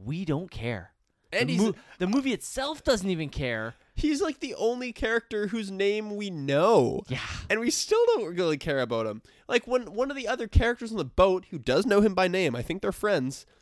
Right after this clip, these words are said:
Speaker 2: when the other character on the boat hears that he's dead, barely registers a reaction.
Speaker 1: Yeah.
Speaker 2: And then the, uh, the other guy on the boat,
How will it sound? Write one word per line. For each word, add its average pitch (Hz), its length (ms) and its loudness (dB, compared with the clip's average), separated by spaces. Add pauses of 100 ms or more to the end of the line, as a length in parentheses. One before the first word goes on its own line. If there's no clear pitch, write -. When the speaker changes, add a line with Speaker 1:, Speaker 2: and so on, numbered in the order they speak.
(120)
Speaker 2:
when 180 140 -6
the 165 120 -12
other 220 200 0
character 214 280 -2
on 196 80 -2
the 156 60 -4
boat 190 320 4 (100)
hears 208 320 -4
that 202 120 0
he's 196 240 -4
dead, 175 420 4 (920)
barely 277 340 4
registers 185 460 2
a 147 40 -2
reaction. - 540 -4 (180)
Speaker 1:
Yeah. 110 80 -14 (920)
Speaker 2:
And 202 180 -2
then 175 280 -4 (120)
the, 151 580 -6
uh, 135 300 -4
the - 160 -18
other 220 180 0
guy 120 240 -2
on 107 140 -4
the 107 60 -12
boat, 113 320 -4